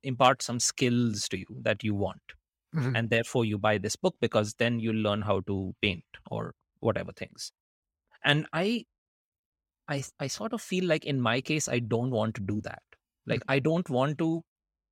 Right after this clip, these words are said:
Speaker 1: uh, and I, I thought of this when I was putting together this book proposal that I ended up not sending to any pub-, eh, any literary agents. I decide-, I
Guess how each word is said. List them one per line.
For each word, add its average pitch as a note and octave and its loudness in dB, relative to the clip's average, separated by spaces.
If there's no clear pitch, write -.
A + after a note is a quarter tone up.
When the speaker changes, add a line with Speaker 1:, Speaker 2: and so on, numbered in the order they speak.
Speaker 1:
uh, A#2+ 2
and C#3 0
I, C#3 0
I C3+ 0
thought F#3 0
of D#3 -2
this D#3+ -2
when C3 2
I C3+ 4
was B2+ -2
putting C#3+ 0
together A2+ 2
this G#2+ -2
book F#3 2
proposal A2 2
that A2+ 2
I A#2+ 8
ended B2 4
up A#2+ 4
not A2+ 6
sending A#2+ 2
to A#2 2
any G#2 2
pub-, B2 0
eh, A#2 -2
any A#2+ 0
literary B2 4
agents. B2+ 0
I G#2+ 2
decide-, G#2+ 0
I A2+ 2